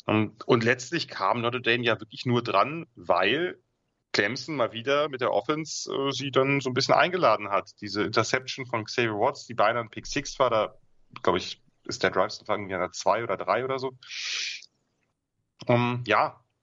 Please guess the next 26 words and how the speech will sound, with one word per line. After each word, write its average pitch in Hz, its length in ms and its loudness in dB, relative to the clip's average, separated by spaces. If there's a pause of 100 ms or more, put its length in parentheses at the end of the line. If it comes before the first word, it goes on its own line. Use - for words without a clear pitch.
(380)
und 110 400 0
Clemson 120 380 -2
hat 117 140 -4
das 123 120 -8
dann 123 400 -4 (720)
am 120 220 0
Ende 131 320 -4
doch 123 400 -4
durchgespielt 170 1160 -4 (720)
mit 127 460 -2
ein 135 100 2
bisschen 147 280 2
Krampf. 147 680 0
Äh, 123 260 2
Phil 123 220 0
Marfa, 127 420 2
der 117 300 4
Running 120 320 2
Back, 123 180 -2
der 107 120 0
in 113 80 -4
Vertretung 123 420 2
von 107 260 2
Will 110 120 4
Shipley 135 380 2
da 135 240 4